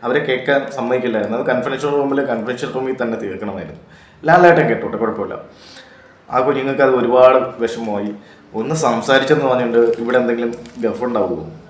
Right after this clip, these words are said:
എനിക്ക് മനസ്സിലാവുന്നില്ല. ആ, ഇത്ര വില കുറഞ്ഞ നിലവാരമില്ലാത്തൊരു കുടുംബത്തിൽ നിന്ന് വന്ന, ആ,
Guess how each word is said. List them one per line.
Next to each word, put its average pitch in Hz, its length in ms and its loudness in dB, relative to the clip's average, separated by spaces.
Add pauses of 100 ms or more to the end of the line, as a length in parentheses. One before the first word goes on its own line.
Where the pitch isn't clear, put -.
(140)
എനിക്ക് 117 160 -10
മനസ്സിലാവുന്നില്ല. 123 720 0 (540)
ആ, 104 80 -4 (760)
ഇത്ര 175 760 4
വില 127 300 4
കുറഞ്ഞ 131 360 4
നിലവാരമില്ലാത്തൊരു 123 1000 2
കുടുംബത്തിൽ 117 760 -2
നിന്ന് 117 140 -6
വന്ന, 110 460 -4 (760)
ആ, 98 360 -2